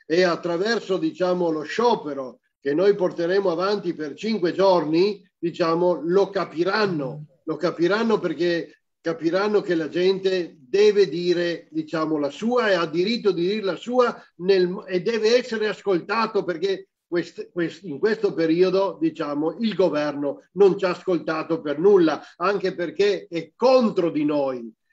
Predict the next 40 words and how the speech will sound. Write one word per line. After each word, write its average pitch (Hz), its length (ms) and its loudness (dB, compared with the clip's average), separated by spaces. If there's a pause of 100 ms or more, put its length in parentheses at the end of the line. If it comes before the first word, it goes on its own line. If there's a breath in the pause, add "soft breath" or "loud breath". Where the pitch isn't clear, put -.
(120)
E 180 180 -2
tutte 254 340 -2
le 220 100 4
istanze 220 680 -2
che 185 120 -2
sono 175 160 -6
state 190 360 -2
fatte, 175 400 -4
le 185 140 2
lettere, 165 840 -2
i 196 160 -6
D 220 160 -2
P 226 180 -4
C 226 380 0
M 240 140 -4 (440)
che 196 140 0
sono 190 160 0
stati, 202 580 -6
diciamo, 196 440 -2
combattuti 202 720 -2
e 196 100 2
portati 190 480 -2
davanti, 180 500 -2 (220 soft breath)
davanti 190 560 -2
al, 165 200 2
al, 156 1080 -4
ai, 165 280 -4
ai 160 280 -2
vari 190 360 0
tar, 175 380 -2 (240 soft breath)
che 196 140 2
sono 208 180 0
stati 226 360 -4
dichiarati 208 580 -4
nulli, 220 840 2
diciamo, 160 540 -4
quando 170 320 -2
c'era 165 320 -2
Conte 160 440 2
ancora, 165 540 -2